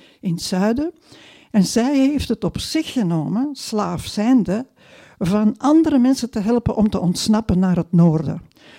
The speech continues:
Want je hebt dus die grens, hè, na de Civil War, heb je de grens tussen het noorden en het zuiden. En tot vandaag blijven daar heel grote verschillen.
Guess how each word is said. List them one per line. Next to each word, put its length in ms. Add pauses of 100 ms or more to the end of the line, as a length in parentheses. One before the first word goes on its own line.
(140)
Want 160
je 60
hebt 240
dus 180
die 220
grens, 760 (200)
hè, 180
na 240
de 100
Civil 460
War, 340 (320)
heb 180
je 280
de 100
grens 460
tussen 380
het 200
noorden 480
en 100
het 160
zuiden. 380 (380)
En 200
tot 260
vandaag 500
blijven 420
daar 300
heel 560
grote 500
verschillen. 560